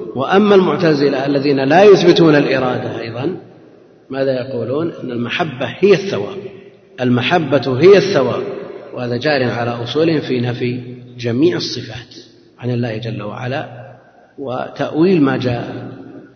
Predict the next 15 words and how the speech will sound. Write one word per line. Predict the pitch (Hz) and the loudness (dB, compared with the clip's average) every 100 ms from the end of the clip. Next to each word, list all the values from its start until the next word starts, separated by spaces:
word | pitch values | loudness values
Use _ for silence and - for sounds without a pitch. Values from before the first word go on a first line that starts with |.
| _ | _
في | - | -10
القرآن | 123 127 127 | -8 -6 -6
على | 123 117 | -6 -6
هذه | 110 120 117 | -6 -6 -6
الكيفية. | 110 113 110 143 151 170 175 - - - - - - | -6 -6 -6 -2 0 0 -2 -6 -12 -16 -20 -20 -10
وكون | 131 131 135 - - 175 180 165 123 - - - - - - - - - - - | -6 -4 -6 -8 -6 4 6 6 4 0 -4 -8 -10 -10 -14 -16 -18 -20 -20 -8
فس-، | 120 131 131 120 131 123 - | -6 -4 -4 -4 -6 -6 -4
قوله | - 151 131 | 0 2 2
جل | 120 123 | 0 -2
وعلا: | 123 120 120 | -2 -4 -6
"فسوف | 120 120 131 113 | -6 -4 -4 -2
يأتي | 127 135 - | -4 -4 -6
الله | 123 123 | -6 -4
بقوم | 113 117 127 139 127 120 | -4 -6 -4 -2 0 0
يحبهم"، | 120 165 127 165 185 220 - | -2 -4 -2 2 2 0 -6